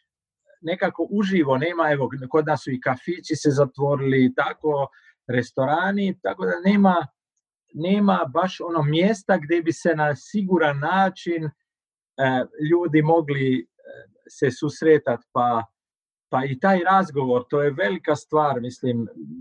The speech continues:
da možemo dijelit, slušati druge, e, dijelit nevolje i tako, to je, to je, bi bila šansa, odnosno to još uvijek mislim da i <laughs> što se tiče vjernika za mir,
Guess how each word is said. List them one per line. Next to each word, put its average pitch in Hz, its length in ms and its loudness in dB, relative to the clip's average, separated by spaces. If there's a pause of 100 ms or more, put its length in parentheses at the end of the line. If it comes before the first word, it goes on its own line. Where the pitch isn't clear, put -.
(140)
da 113 280 2 (360)
možemo 139 400 2
dijelit, 135 480 2 (340)
slušati 151 680 -4
druge, 127 340 0
e, 110 200 2 (1080)
dijelit 135 540 2
nevolje 120 600 0
i 95 100 -4
tako, 123 440 0
to 143 240 -2
je, 113 400 0 (720)
to 127 180 4
je, 120 100 4 (160)
bi 123 200 -8
bila 127 300 0 (400)
šansa, 107 400 -4
odnosno 107 600 -4 (320)
to 135 140 2
još 127 360 0
uvijek 127 240 -2
mislim 110 420 -2
da 104 100 0 (100)
i 120 360 0
<laughs> - 240 -2
što 120 140 -2
se 113 240 -2
tiče 123 240 -2
vjernika 120 540 0
za 117 140 -2
mir, 127 280 0